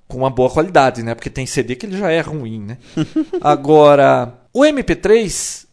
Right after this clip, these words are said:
Speaker 1: ele já vem com baixa qualidade. Então você não ouve toda essa perfeição de música aí. Audiófilos vão ficar doido aí com M P três, né?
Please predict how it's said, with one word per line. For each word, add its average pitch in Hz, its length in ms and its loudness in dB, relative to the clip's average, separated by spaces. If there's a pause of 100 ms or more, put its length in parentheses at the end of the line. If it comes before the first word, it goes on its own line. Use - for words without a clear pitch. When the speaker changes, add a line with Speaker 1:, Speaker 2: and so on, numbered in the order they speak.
(360)
Speaker 1:
ele 220 140 -4
já 220 160 0
vem 214 200 -4
com 214 120 -12
baixa 147 300 0
qualidade. 120 680 -2
Então 214 240 0
você 226 320 0
não 262 180 -6
ouve 240 400 4
toda 202 480 4
essa 180 220 -4
perfeição 180 1000 0
de 127 500 -6
música 139 500 -2
aí. 120 200 -4 (140)
Audiófilos 185 880 4
vão 180 180 -4
ficar 185 340 -2
doido 208 480 6
aí 117 480 -4 (180)
com 156 120 0
M 139 100 -4
P 147 120 0
três, 120 340 -4
né? 131 140 -10